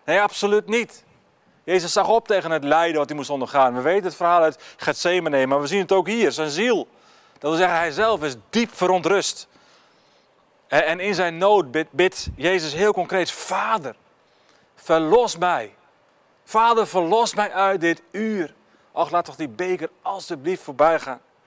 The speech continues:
Maar toch daarna het besef van Jezus. En daarmee ook de overgave. Ja, maar, maar hierom, om te sterven aan het kruis, ben ik in dit uur gekomen.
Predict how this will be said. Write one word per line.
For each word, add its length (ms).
Maar 140
toch 240
daarna 640
het 140
besef 400
van 120
Jezus. 640
En 120
daarmee 280
ook 140
de 100
overgave. 760
Ja, 120
maar, 180
maar 160
hierom, 640
om 120
te 100
sterven 280
aan 60
het 120
kruis, 400
ben 260
ik 200
in 220
dit 200
uur 360
gekomen. 600